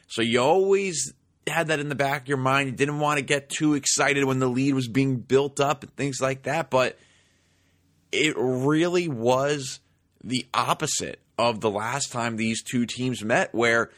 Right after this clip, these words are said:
the Gamecocks really were able to put their opponent away. And the offense was just very efficient, consistently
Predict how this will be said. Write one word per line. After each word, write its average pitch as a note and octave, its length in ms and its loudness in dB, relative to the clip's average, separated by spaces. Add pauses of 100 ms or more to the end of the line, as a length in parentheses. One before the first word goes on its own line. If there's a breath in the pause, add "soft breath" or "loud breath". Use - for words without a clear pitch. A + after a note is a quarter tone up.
(240 soft breath)
the C3 80 2
Gamecocks C3+ 720 -2
really C3 480 2
were B2 380 2
able A#2 300 0
to A#2+ 80 2
put - 300 -4
their A2 160 4
opponent A#2 380 -2
away. C3 440 0 (760)
And C3+ 220 2
the C#3 100 4
offense D#3 480 2
was C#3+ 120 -2
just D3 260 -2 (160)
very C#3+ 800 -2 (260)
efficient, B2+ 680 -2 (340 soft breath)
consistently C3 1080 0